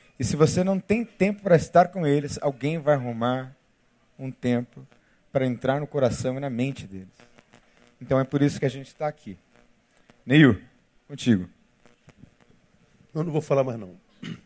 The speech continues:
Speaker 2: Perguntas. Alguém tem pergunta que gostaria de fazer?
Speaker 1: Olha, o Flávio tá ali com o micro-, microfone.
Speaker 2: Ninguém
Speaker 1: Vamos
Speaker 2: tem
Speaker 1: lá?
Speaker 2: pergunta?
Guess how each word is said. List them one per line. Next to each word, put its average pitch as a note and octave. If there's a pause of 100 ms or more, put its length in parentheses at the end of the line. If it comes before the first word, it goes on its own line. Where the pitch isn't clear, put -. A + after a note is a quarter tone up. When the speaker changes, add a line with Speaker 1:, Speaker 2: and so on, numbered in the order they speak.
(1120)
Speaker 2:
Perguntas. E3 (800)
Alguém C3+
tem D3
pergunta C3+
que A#2
gostaria A#2
de G#2+
fazer? A#2 (1800)
Speaker 1:
Olha, C3+
o -
Flávio C#3+
tá C#3
ali C3
com C3
o -
micro-, A2+ (220)
microfone. C#3+ (880)
Speaker 2:
Ninguém A#2+
Speaker 1:
Vamos C#3+
Speaker 2:
tem C#3+
Speaker 1:
lá? C3+
Speaker 2:
pergunta? C3+